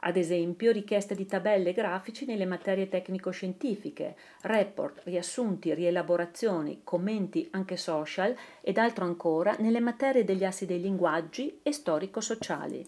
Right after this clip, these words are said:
Gli alunni possono, se richiesto dal docente, autovalutarsi secondo i quattro livelli consueti.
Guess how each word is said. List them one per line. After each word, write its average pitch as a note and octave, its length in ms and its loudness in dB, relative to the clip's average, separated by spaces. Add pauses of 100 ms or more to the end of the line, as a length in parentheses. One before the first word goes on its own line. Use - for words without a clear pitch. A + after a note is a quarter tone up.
(1800)
Gli A3 100 4
alunni G#3+ 400 6
possono, E3+ 680 -4
se - 180 -4
richiesto G3 460 -4
dal D#3+ 180 -2
docente, D#3+ 760 -6
autovalutarsi A3+ 1080 -6
secondo F3 460 -4
i E3 80 -8
quattro G3 360 -6
livelli G3 400 -4
consueti. - 880 -8